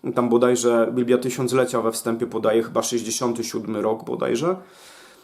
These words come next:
e, czyli trzy lata przed, przed zburzeniem świątyni jerozolimskiej. E, w niektórych wydaniach biblijnych, na przykład w Biblii Tysiąclecie-, w Biblii, przepraszam,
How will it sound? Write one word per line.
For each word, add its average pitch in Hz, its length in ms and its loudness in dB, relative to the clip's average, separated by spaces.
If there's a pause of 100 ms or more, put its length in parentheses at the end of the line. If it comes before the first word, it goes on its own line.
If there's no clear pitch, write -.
(120)
e, 120 300 0
czyli 120 240 2
trzy 123 160 -2
lata 120 240 4
przed, 113 360 -4
przed 117 200 -6
zburzeniem 120 460 2
świątyni 120 480 0
jerozolimskiej. 120 880 2
E, - 640 -12 (600)
w - 360 -8 (200)
niektórych 131 560 2
wydaniach 127 440 0
biblijnych, 123 520 2
na 120 80 -2
przykład 113 240 -2
w 117 60 -10
Biblii 123 240 2
Tysiąclecie-, 123 720 0
w 120 60 -4
Biblii, 120 240 0
przepraszam, 113 460 -4